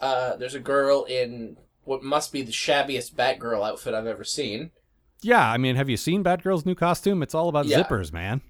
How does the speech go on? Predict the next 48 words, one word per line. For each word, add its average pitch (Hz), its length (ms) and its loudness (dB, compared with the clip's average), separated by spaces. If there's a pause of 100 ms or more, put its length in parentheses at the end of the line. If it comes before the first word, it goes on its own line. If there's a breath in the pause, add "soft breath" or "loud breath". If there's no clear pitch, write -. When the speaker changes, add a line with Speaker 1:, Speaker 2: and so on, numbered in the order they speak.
Speaker 1:
Yeah, 151 240 0
no, 123 240 -4
this 156 200 -2
is 180 120 0
all 175 200 6
about 156 380 6
a 131 80 -6
t-shirt 156 480 -4
and 117 80 -12
a 123 60 -6
yellow 120 320 0
mask. - 520 -8 (140)
Speaker 2:
Right. 156 320 -4 (500)
I - 120 -10
mean, 135 340 -2 (240)
th-, 131 140 -10
th-, 147 160 -16
yellow, 160 400 6
you're 160 160 0
not 190 160 0
gonna 185 180 -2
hide 165 240 0
from 156 140 -4
anybody 139 420 0
in 120 80 0
yellow. 110 480 -4
Speaker 1:
No, 190 160 0
that's 202 160 2
what 226 80 -2
you 226 80 0
have 196 180 6
Robin 160 320 4
for. 82 360 -8 (160)
Speaker 2:
Right. 92 280 -6 (160)
Speaker 1:
He 202 120 -4
wears 208 240 4
the 175 80 0
yellow, 147 380 6
he 170 180 -4
draws 151 340 6
the 143 80 -10
bullets. - 640 -2 (120)
Speaker 2:
Oh, 220 140 2
is 190 80 4
that 240 160 2
what 294 80 -2
he's 285 140 0
for? 311 360 -2